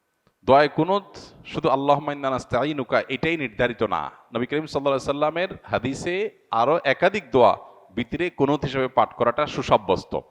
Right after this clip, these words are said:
এজন্য কুনুত বা আল্লাহ তাআলার আনুগত্য এটা প্রকাশ হয় এই যেরকম মাসুর দোয়া যেগুলো আছে, যে কোনো দোয়াই আমরা বিতরে পড়তে পারি।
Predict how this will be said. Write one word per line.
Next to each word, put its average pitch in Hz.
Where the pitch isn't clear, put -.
এজন্য 185
কুনুত 185
বা 110
আল্লাহ 123
তাআলার 120
আনুগত্য 139
এটা -
প্রকাশ 131
হয় 185
এই 117
যেরকম 117
মাসুর 120
দোয়া 110
যেগুলো 131
আছে, 156
যে 165
কোনো 113
দোয়াই 107
আমরা 110
বিতরে 101
পড়তে -
পারি। -